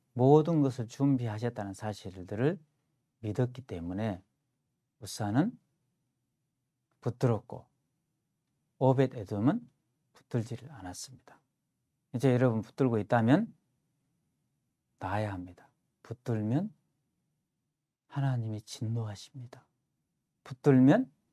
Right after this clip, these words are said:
하나님이 치십니다. 우사는 붙드니까 결국 그 자리에서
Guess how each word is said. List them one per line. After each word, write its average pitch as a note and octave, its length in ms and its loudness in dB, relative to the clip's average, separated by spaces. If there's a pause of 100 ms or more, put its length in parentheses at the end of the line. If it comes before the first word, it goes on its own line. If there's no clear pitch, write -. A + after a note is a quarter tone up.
(480)
하나님이 C#3+ 560 -6
치십니다. F3+ 600 -12 (1800)
우사는 C3 500 2
붙드니까 C#3 800 -4 (340)
결국 A#2+ 420 -4
그 - 140 -10
자리에서 G2+ 640 -10